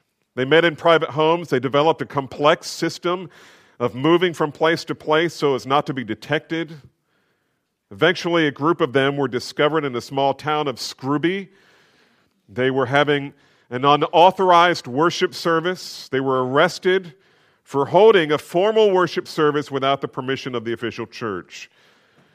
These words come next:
Men and women and children were all thrown in jail as criminals. Men, women, and children. It didn't take long before these precious saints realized they had to c-,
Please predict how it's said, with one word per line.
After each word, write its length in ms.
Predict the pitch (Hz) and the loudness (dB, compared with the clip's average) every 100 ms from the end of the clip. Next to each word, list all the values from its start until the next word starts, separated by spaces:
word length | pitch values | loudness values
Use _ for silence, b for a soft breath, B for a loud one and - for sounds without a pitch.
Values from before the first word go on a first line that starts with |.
| b b _ _ | b b _ _
Men 260 | 104 123 147 | -6 0 0
and 160 | 143 139 | 0 0
women 220 | 147 143 | -2 -2
and 160 | 131 | -6
children 420 | - 151 143 120 110 | -4 -2 -2 -4 -6
were 160 | 117 131 | -6 -2
all 320 | 135 139 117 | 2 2 0
thrown 400 | - 127 127 127 | -2 -4 -4 -2
in 160 | 120 113 | -6 -6
jail 480 | 117 120 107 95 98 | 0 0 0 -2 -4
as 280 | 110 101 - | -6 -6 -10
criminals. 560 | - 117 101 85 - | -8 -8 -8 -14 -14
Men, 440 | 104 123 151 165 139 | -6 -4 -4 -6 -6
women, 400 | 131 135 135 123 b b - | -6 -4 -6 -10 b b -4
and 500 | 127 135 135 135 - _ - | 0 0 0 -6 -18 _ -20
children. 720 | - 135 120 90 78 58 67 _ _ _ _ _ _ _ _ _ _ _ _ _ _ | -10 -8 -8 -10 -16 -18 _ _ _ _ _ _ _ _ _ _ _ _ _ _ _
It 320 | _ _ _ | _ _ _
didn't 180 | 110 120 | -8 -4
take 180 | 139 131 | -2 0
long 360 | 143 151 147 123 | 2 4 2 -2
before 320 | 117 127 120 | -6 -4 -4
these 200 | 120 107 | -4 -8
precious 380 | - 127 139 - | -8 -8 -8 -10
saints 380 | 113 104 104 | -8 -8 -10
realized 520 | 113 104 92 92 - _ b b b b b | -10 -6 -6 -8 -14 _ b b b b b
they 220 | 107 107 | -10 -10
had 240 | 95 98 95 | -6 -6 -6
to 60 | |
c-, 160 | - | -12